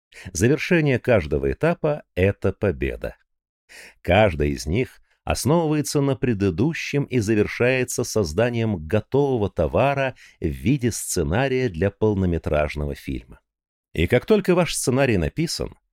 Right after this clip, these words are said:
это товар, у которого будет своя цена. Его вы сможете представить на конкурсы, показать агентам, менеджерам и продюсерским компаниям. При наличии средств вы могли бы даже сами снять по нему фильм.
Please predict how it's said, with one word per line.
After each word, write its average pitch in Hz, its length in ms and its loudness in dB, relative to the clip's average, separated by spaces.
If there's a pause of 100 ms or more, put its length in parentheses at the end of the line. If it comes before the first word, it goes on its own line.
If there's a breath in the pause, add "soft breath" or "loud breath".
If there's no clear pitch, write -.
(140)
это 160 260 2
товар, 135 580 2
у 80 80 -4
которого 123 480 4
будет 139 380 -2
своя 78 420 0
цена. 62 460 -6 (800)
Его 196 300 2
вы 202 80 0
сможете 147 440 -2
представить 98 600 -2
на 67 120 -4
конкурсы, 110 720 -4 (280 soft breath)
показать 82 440 0
агентам, 98 680 -2
менеджерам 107 600 0
и - 20 -6
продюсерским - 680 -6
компаниям. 113 640 -4 (540 loud breath)
При 87 140 2
наличии 82 400 0
средств - 580 -2 (200 loud breath)
вы 101 140 4
могли 156 280 0
бы 175 100 0
даже 156 280 -2
сами 143 480 0
снять 92 380 -2
по 92 80 -2
нему 73 280 -2
фильм. 62 440 -10